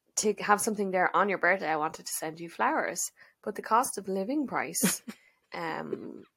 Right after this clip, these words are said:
Speaker 1: wow, <laughs> flowers are expensive, guys.
Speaker 2: <laughs>
Speaker 1: And I sent one single flower to New Zealand for fucking sixty euro. And it's not even, like, you know, when you get a battered sausage in the chipper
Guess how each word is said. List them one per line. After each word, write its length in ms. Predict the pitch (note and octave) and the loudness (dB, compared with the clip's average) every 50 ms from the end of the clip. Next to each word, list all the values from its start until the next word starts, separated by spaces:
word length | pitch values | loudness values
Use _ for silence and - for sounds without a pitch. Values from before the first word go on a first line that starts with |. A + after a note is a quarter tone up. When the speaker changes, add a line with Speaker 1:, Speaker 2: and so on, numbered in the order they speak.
| _ _ _ _ _ | _ _ _ _ _
Speaker 1:
wow, 680 | D#3+ D3+ D3+ D#3+ F3+ G3 E3 B2 - - F#3 A#3 C#4 B3+ C4+ - - A3 A3 A#3 B3 B3 G3 - C4 B3 | -8 -2 2 4 6 6 4 4 2 4 2 2 2 2 -2 -2 0 2 4 6 6 6 6 2 -4 -8
<laughs> 100 | - - | -8 -12
flowers 420 | _ - F3+ D3+ C#3 E3 A#3 D#4+ E4+ | _ -4 2 6 6 8 8 6 6
are 80 | F4+ | 4
expensive, 500 | F#4 F#4 - - F#4+ F#4+ G4 - A4 - | 2 2 4 4 6 6 6 4 2 4
guys. 580 | - F#4 D#4+ D4 D4 C#4+ C#4 C#4+ C#4+ D4 D#4 D4+ - - - _ | 6 8 10 12 12 12 10 10 12 12 12 10 10 2 -2 _
Speaker 2:
<laughs> 60 | - | -2
Speaker 1:
And 200 | G3 G#3+ G#3+ G#3 | 2 4 4 6
I 220 | F#3 F#3 F#3+ G#3+ | 6 6 6 4
sent 480 | G3+ - - G3+ F#3+ F#3+ G3 G#3 G3+ - - _ | 4 2 2 2 4 4 2 0 -4 -6 -10 _
one 360 | F#3 F3 F3 F3+ G#3 C#4+ G4+ A#4+ A#4+ A4+ - - | -10 -2 2 4 4 6 4 4 2 0 -2 -2
single 600 | - - - - - A3+ C4 G4 A4+ A#4 A4 G#4+ G#4 | -4 -2 -2 4 4 4 4 6 4 4 2 2 0
flower 420 | - G4 E4 C4 G3+ F#3+ F#3+ F#3+ | 2 4 6 6 6 6 6 4
to 140 | G3 - G#3+ | 2 2 0
New 140 | G3 F3+ G3 | 0 0 2
Zealand 540 | G3 G#3 F#3 - - - F#2 - C4+ - - _ - - - - _ | 2 0 0 0 -2 -4 -4 -4 -6 -8 -10 _ -20 -20 -20 -20 _
for 300 | _ - F#3 F#3+ F#3+ F#3+ - | _ 0 0 0 0 -4 -6
fucking 440 | - - A#3+ B3 B3 B3 G#3+ G#3+ G3+ | 0 0 0 2 2 -4 -4 -4 -4
sixty 460 | - - - G#3+ - - - - G3+ | -6 -6 -6 -6 -4 -4 -4 -2 0
euro. 440 | G3 F#3 E3 D#3 - - - - - _ _ _ - - _ _ _ _ _ | 2 4 4 4 4 2 -2 -6 -10 _ _ _ -20 -20 _ _ _ _ _
And 140 | G#3+ G#3+ G#3 | 0 2 2
it's 180 | G3+ - - G#3 | 2 -2 -2 2
not 200 | G3 G3 G3 - | 4 4 4 4
even, 240 | C4+ D4 D4+ C#4+ | 2 0 0 4
like, 280 | C4+ A#3 G#3 G3+ - - - - - _ | 4 4 4 4 0 -6 -16 -20 -8 _
you 140 | A3+ A3+ | 2 4
know, 160 | A3+ A3 A3+ A#3+ | 6 8 8 8
when 100 | C4+ C#4+ | 6 6
you 60 | B3+ | 6
get 220 | C4 A3+ G#3 - - | 6 6 6 6 4
a 60 | G3+ F#3+ | 0 6
battered 340 | - G3 F#3 - F3 - | 8 10 10 10 8 6
sausage 400 | - E3+ D#3+ - - - G3 - | 6 6 6 6 4 0 0 -2
in 100 | F#3+ F3+ | -2 -2
the 80 | E3+ E3+ | -2 -2
chipper 340 | - - F3 F3+ - - | 0 2 4 10 12 12